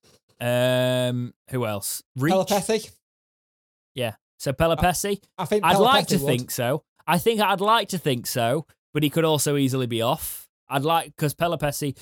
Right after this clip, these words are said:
Speaker 1: but Pelopessi's not started the past couple of matches, which has been
Speaker 2: No.
Speaker 1: frustrating for,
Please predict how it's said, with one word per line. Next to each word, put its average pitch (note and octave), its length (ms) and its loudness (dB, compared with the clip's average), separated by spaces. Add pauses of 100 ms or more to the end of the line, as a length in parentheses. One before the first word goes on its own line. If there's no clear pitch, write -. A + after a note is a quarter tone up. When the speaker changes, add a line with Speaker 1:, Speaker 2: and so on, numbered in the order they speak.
(140)
Speaker 1:
but D3+ 100 -8
Pelopessi's G#3 480 2
not F#3+ 180 -2
started F#3 760 0 (240)
the A#2 60 -10
past A#2 260 -2
couple A2 240 -4
of G#2+ 80 -2
matches, B2 440 -6
which B2 160 -8
has A2+ 100 -8
been A#2 240 -6
Speaker 2:
No. - 100 -6
Speaker 1:
frustrating A2 420 -4
for, G#2+ 160 -12